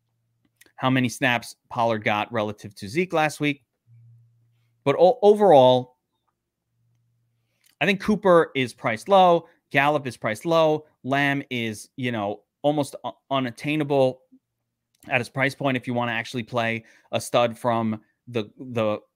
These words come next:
Chiefs side as well. But I love Dak in this game, and I, it's an easy pairing with Gallup. You got Schultz down there, who's very playable, um, and, and Cooper, whoever it is. I, I think it's a,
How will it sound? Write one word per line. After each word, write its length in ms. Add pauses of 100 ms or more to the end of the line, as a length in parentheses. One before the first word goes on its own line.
(260)
Chiefs 320
side 260
as 140
well. 440 (440)
But 180
I 100
love 280
Dak 300
in 80
this 140
game, 280
and 60
I, 120
it's 180
an 240
easy 300
pairing 440
with 160
Gallup. 540 (240)
You 100
got 220
Schultz 480
down 260
there, 220
who's 160
very 260
playable, 720 (300)
um, 460
and, 240
and 180
Cooper, 400 (160)
whoever 300
it 40
is. 160
I, 140
I 140
think 160
it's 100
a, 100